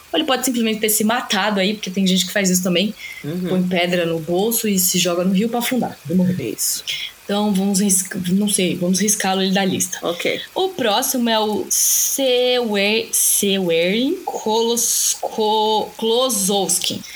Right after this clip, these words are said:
Speaker 1: Ele é polonês, tá? Então não vem aqui com seu inglês aí.
Speaker 2: <laughs> Eu ia falar, não tá parecendo o nome inglês.
Speaker 1: O cara era polonês,
Speaker 2: Hum.
Speaker 1: tinha, ele tinha um salão de beleza perto do local onde a Mary foi encontrada,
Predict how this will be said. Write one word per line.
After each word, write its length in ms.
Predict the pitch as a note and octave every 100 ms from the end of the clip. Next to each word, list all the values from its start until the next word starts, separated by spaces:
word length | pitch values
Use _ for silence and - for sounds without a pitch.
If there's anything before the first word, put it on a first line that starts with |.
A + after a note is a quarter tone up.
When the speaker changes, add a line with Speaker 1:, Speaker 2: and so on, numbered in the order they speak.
| - -
Speaker 1:
Ele 140 | D4
é 80 | E4
polonês, 600 | D4+ F4+ E4+ C#4+ C#4 E4+
tá? 180 | C4+ C#4
Então 180 | C4 B3+
não 200 | C4 A3
vem 180 | B3+ D4
aqui 220 | C#4 C4
com 60 |
seu 180 | - B3+
inglês 340 | A#3 A3 A3+ G#3
aí. 240 | G3 A3
Speaker 2:
<laughs> 0 |
Eu 640 | C#4 D4 - A4+ G4 E4
ia 80 | E4+
falar, 320 | - F#4 D4 B3+
não 140 | C4+
tá 160 | G#4+ F#4+
parecendo 500 | G4+ A#4+ A#3 G#4 A4+
o 120 | G#4
nome 200 | G4+ G#4
inglês. 580 | A#4+ A#4+ C#4 A#3 D4+ - - -
Speaker 1:
O 160 | C#4 C4+
cara 240 | D4 D4+
era 180 | D4 C4+
polonês, 1000 | B3+ C4+ C#4+ D4+ B3+ G#3+ G3 B3+ - - -
Speaker 2:
Hum. 40 |
Speaker 1:
tinha, 560 | G3+ G3 F#3 A#3+ A#3 A3
ele 100 | G#3+
tinha 140 | C4
um 40 | B3+
salão 260 | A#3 B3
de 60 | A#3+
beleza 320 | A3 G#3+ A#3
perto 260 | A#3 B3 B3+
do 80 | C4
local 340 | A#3 A#3 A#3
onde 160 | A#3+ B3
a 80 |
Mary 440 | B3 F#3+ G3 G#3 F#3
foi 220 | F3+ F#3+
encontrada, 760 | G3 G3 C4 C4 F3 D3+ -